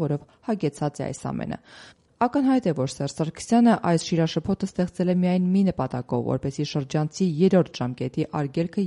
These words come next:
և երկիրը ղեկավարի արդեն այլ ազգային ժողովի նախագահի և իշխող կուսակցության առաջնորդի կարգավիճակում։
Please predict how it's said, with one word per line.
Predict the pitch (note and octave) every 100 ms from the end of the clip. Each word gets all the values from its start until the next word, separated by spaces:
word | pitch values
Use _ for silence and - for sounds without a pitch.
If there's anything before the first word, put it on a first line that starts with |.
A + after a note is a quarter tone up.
| E3
և | D3+
երկիրը | C3 C3 - F3+ D#3
ղեկավարի | C3 B2+ C3 C3+ F3
արդեն | D3+ - F#3 E3 -
այլ | D#3 - E3+
ազգային | E3+ G3+ F3
ժողովի | - B2+ B2 C3 B2
նախագահի | A#2 C#3 C3 D#3+ G#3+
և | F#3+ - A3
իշխող | - - - G3+
կուսակցության | - F#3+ G3+ - F#3+ -
առաջնորդի | E3+ C#3 - - - D3+
կարգավիճակում։ | C#3 - D3 C#3 C3 B2+ -